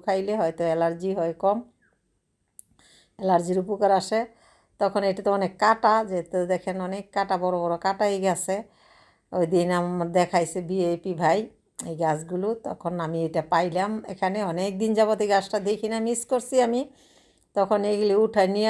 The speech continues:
আসলাম, নিয়ে এগুলি কাইটা কুইটা সুন্দর করে নিলাম, সুন্দর করে কাইটা কুইটা ওই যে দেখেন এগুলি বিচি টিচি ফালাই নিছি। বিচিগুলো তিতা লাগে কিন্তু বিচিগুলি ফালাই দিয়ে রান্না করছি। তো এখানে পেঁয়াজ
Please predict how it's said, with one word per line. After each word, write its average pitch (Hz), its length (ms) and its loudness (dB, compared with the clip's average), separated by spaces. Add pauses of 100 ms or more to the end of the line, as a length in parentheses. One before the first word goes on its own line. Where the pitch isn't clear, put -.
আসলাম, 214 260 -2 (100)
নিয়ে 208 160 -2 (100)
এগুলি 185 240 -2 (100)
কাইটা 202 300 -2
কুইটা 208 260 0
সুন্দর 196 400 -2 (100)
করে 180 220 2
নিলাম, 208 240 0 (840)
সুন্দর 190 360 2
করে 185 140 4 (160)
কাইটা 196 260 0
কুইটা 190 240 -4
ওই 175 100 0
যে 170 120 -8
দেখেন 202 180 -4
এগুলি 190 320 -4
বিচি 196 300 -4
টিচি 190 320 -4
ফালাই 190 240 4
নিছি। 185 240 -6 (100)
বিচিগুলো 196 400 -4 (100)
তিতা 220 240 0
লাগে 165 340 2
কিন্তু 196 280 -4 (640)
বিচিগুলি 196 480 -2 (100)
ফালাই 190 280 4 (160)
দিয়ে 240 160 6 (120)
রান্না 208 360 2
করছি। 233 640 -4 (760)
তো 220 40 0 (120)
এখানে 247 260 2 (140)
পেঁয়াজ 247 260 6